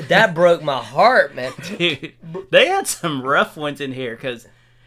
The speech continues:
Speaker 2: you really like these people. Dude, what about Dietrich? Like, who by the, the whole movie had me dying.
Speaker 1: Oh,
Speaker 2: Because
Speaker 1: I know.
Speaker 2: he was so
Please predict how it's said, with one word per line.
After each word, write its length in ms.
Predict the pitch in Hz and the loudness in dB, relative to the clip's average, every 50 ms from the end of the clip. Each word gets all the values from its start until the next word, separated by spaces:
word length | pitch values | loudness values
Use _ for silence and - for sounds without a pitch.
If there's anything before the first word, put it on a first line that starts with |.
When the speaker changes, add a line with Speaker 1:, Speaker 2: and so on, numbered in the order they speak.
| _ _ | _ _
Speaker 2:
you 220 | - 185 269 302 226 | -8 -6 -4 -4 -4
really 180 | 170 170 165 | -4 -4 -4
like 180 | 156 156 170 185 | -4 -6 -6 -8
these 120 | 170 127 - | -8 -10 -10
people. 200 | 131 113 113 120 | -10 -10 -10 -8
Dude, 280 | 135 175 160 120 107 | -6 -6 -6 -6 -8
what 120 | 123 139 180 | -10 -10 -8
about 280 | 220 196 139 110 104 | -8 -8 -8 -10 -12
Dietrich? 540 | - 113 117 131 - - 196 202 202 - _ _ _ _ _ _ _ _ _ _ _ _ _ _ _ _ _ _ _ _ - | -14 -12 -12 -12 -12 -12 -12 -12 -12 -14 _ _ _ _ _ _ _ _ _ _ _ _ _ _ _ _ _ _ _ _ -4
Like, 400 | 151 147 139 131 123 - _ _ _ _ | 0 0 0 0 -2 -6 _ _ _ _
who 180 | - 185 208 202 | -4 -4 -4 -2
by 200 | 151 151 175 190 | -2 -2 -2 -2
the, 160 | 180 151 147 _ _ - | -4 -8 -14 _ _ -14
the 240 | 147 147 143 139 | -10 -8 -8 -6
whole 200 | 131 147 233 302 | -4 -2 -2 0
movie 240 | 277 247 254 - 180 143 | 0 0 0 0 0 -2
had 180 | 147 139 135 | -4 -6 -6
me 120 | 131 127 120 | -6 -8 -10
dying. 460 | 113 110 107 110 98 73 - - - _ - - | -10 -10 -10 -10 -12 -14 -18 -20 -20 _ -4 0
Speaker 1:
Oh, 160 | 196 185 156 | 2 2 2
Speaker 2:
Because 140 | - 117 104 | 2 0 -4
Speaker 1:
I 140 | 101 113 | -8 -8
know. 320 | 110 107 110 104 92 85 85 - | -10 -10 -10 -10 -10 -14 -14 -10
Speaker 2:
he 240 | - 170 220 240 | -8 -6 -6 -6
was 240 | 233 208 190 165 - | -4 -6 -6 -6 -8
so 600 | - - - - 139 143 151 165 175 175 175 - | -12 -14 -6 -4 -2 -2 -2 -2 -4 -6 -8 -10